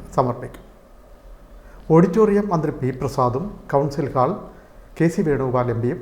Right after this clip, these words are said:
ഉദ്ഘാടനം ചെയ്യും. കടക്കരപ്പള്ളി പഞ്ചായത്തിൽ പുതിയ ഓഡിറ്റോറിയവും കൗൺസിൽ ഹാളും സജ്ജമായി. ഞായറാഴ്ച നാടിന് സമർപ്പിക്കും. മന്ത്രി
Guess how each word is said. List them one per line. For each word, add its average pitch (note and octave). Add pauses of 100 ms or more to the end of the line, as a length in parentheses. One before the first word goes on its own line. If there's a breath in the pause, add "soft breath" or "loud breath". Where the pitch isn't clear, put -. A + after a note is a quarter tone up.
ഉദ്ഘാടനം B2
ചെയ്യും. A#2+ (640)
കടക്കരപ്പള്ളി F#3+
പഞ്ചായത്തിൽ D3 (100)
പുതിയ D3 (120)
ഓഡിറ്റോറിയവും C3+ (120)
കൗൺസിൽ C3+
ഹാളും B2 (260)
സജ്ജമായി. A#2 (680 soft breath)
ഞായറാഴ്ച B2+ (160)
നാടിന് B2 (140)
സമർപ്പിക്കും. A#2+ (260)
മന്ത്രി A#2+